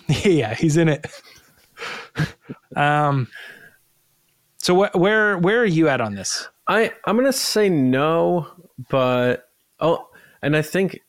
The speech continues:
Speaker 2: maybe that my reason for it is not formidable enough, but I, I, I find it, I would find it, like, upsetting if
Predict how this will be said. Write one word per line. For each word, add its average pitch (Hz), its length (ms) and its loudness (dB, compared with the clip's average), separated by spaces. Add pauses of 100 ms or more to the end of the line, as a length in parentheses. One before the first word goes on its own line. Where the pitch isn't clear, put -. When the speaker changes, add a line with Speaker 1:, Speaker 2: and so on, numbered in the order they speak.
(260)
Speaker 2:
maybe 139 280 0
that 151 120 -2
my 123 160 0
reason 120 520 -2
for 135 340 -2
it 135 180 -2 (100)
is 107 680 -2 (3250)
not 113 380 -2 (1040)
formidable - 1300 -4
enough, 135 340 -4
but 110 220 -2 (500)
I, 131 440 -2 (160)
I, 127 80 -2
I 123 40 -2
find 131 260 -2
it, - 60 -2
I 123 80 -2
would 120 160 -4
find 135 200 0
it, 113 140 -2 (260)
like, 113 220 -2
upsetting 107 800 -2 (200)
if 110 600 -4